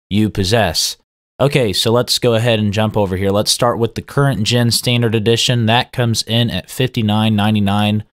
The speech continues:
uh, so sixty dollars. Now, this, this version of the game is gonna just, it's just gonna give you the full game and five thousand stubs. So, um, which is, s-, if you're not familiar, stubs are in-game currency.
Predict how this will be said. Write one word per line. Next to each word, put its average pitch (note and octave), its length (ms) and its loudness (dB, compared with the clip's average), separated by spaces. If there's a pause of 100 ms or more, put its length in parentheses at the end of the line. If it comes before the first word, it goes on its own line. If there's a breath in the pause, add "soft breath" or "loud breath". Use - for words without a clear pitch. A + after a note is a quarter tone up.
(360)
uh, F#2 320 2
so G2+ 160 -2
sixty - 360 0
dollars. G#2+ 680 2 (500)
Now, A2 160 4
this, C3 360 0 (340)
this C3+ 380 0
version D3 360 2
of C3+ 60 2
the B2+ 80 0
game A2 300 2
is G2 160 -2
gonna G#2 180 0
just, G2+ 380 -2
it's - 240 -4
just - 240 0
gonna C3+ 120 2
give B2+ 160 2
you B2 60 0
the A2 80 4
full D3 280 0
game B2 260 2
and G2+ 100 0
five A2+ 260 2
thousand G2 600 0
stubs. C#2+ 640 -4 (520)
So, A2 720 2 (120)
um, G2+ 440 2
which G#2 260 -2
is, - 240 0 (140)
s-, - 300 -2
if - 360 -8 (120)
you're A2 120 0
not A#2 200 0
familiar, G#2+ 340 0
stubs G2+ 380 0
are G2 80 -2
in-game F#2 400 0
currency. D2 580 -8